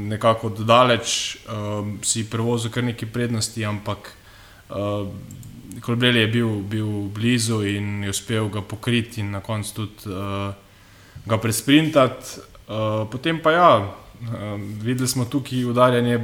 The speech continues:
po bilanci McNultyja. Mm, osebno bi bil na njegovem mestu zadovoljen s tem tretjim mestom. Mogoče je imel pa v nogah še za kaj več, pa je prepozen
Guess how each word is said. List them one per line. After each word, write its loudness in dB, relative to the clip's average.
po -2
bilanci 2
McNultyja. 2
Mm, -6
osebno 2
bi 0
bil 0
na -2
njegovem 0
mestu -4
zadovoljen 0
s -6
tem -4
tretjim -4
mestom. -2
Mogoče 4
je 4
imel 4
pa 2
v 4
nogah 6
še -2
za -2
kaj 0
več, 4
pa -4
je -2
prepozen -2